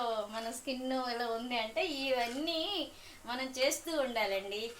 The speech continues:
మనకు అవసరమైతే ఇంకా లైట్గా పుదీనా వాటర్ కొంచెం, ఇప్పుడు ఇది, ఆ, రాజా తాగినాక పుదీనా కూడా కొంచెం అంటే వాటర్ లైట్గా, ఆ, పుదీనా నలిపేసి,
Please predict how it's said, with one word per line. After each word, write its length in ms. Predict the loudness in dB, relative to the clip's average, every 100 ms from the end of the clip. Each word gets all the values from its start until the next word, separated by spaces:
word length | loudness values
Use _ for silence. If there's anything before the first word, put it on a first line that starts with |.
| -14 -4
మనకు 220 | -2 2
అవసరమైతే 680 | 2 2 2 4 4 4 2
ఇంకా 240 | 2 2
లైట్గా 480 | 6 6 6 4 0
పుదీనా 420 | -2 -2 0 4
వాటర్ 420 | 6 6 4 0 0
కొంచెం, 360 | -2 -2 -2 -2 -2 -4 -4 -4 -6 -6 -12 -20 -16
ఇప్పుడు 640 | -16 -8 -6 -4 -2 -4 -4 -14 -20 -18 -12 -8
ఇది, 160 | -2
ఆ, 480 | -2 -2 6 8 10
రాజా 400 | 8 6 8 10 12 10 10 6 4
తాగినాక 520 | 4 2 2 -2 0 0 2 2 2 0 -4 -12 -12 -12 -6
పుదీనా 340 | -4 -2 -2 0
కూడా 260 | 0 0
కొంచెం 480 | 0 -2 -2 -4 -2
అంటే 460 | -2 -4 -2 0 -2 -8 -16 -20 -8 4
వాటర్ 600 | 6 6 6 4 4 4
లైట్గా, 1000 | 2 2 0 0 2 0 -2 4 4 4 -2
ఆ, 400 | 0 2 2 0 -4
పుదీనా 340 | -4 0 0
నలిపేసి, 840 | 2 0 0 -4 -2 -4 -2 -4